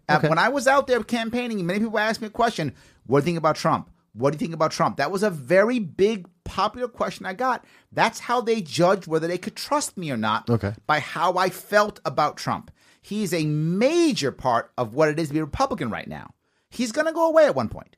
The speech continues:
Speaker 2: Yeah.
Speaker 1: How do you as a Republican deal with that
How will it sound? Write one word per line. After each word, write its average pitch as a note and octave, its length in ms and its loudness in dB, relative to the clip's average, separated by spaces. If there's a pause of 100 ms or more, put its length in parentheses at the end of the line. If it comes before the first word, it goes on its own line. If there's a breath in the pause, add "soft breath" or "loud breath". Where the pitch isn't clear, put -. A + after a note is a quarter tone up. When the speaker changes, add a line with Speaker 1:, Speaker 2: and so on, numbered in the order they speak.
(100)
Speaker 2:
Yeah. - 160 2 (680)
Speaker 1:
How - 340 -8
do B3+ 80 -8
you G#3+ 180 -2
as F3+ 100 0
a F#3 40 -4
Republican C#3+ 580 -6 (1120)
deal G#3 280 0
with D3+ 440 0
that C#3+ 280 6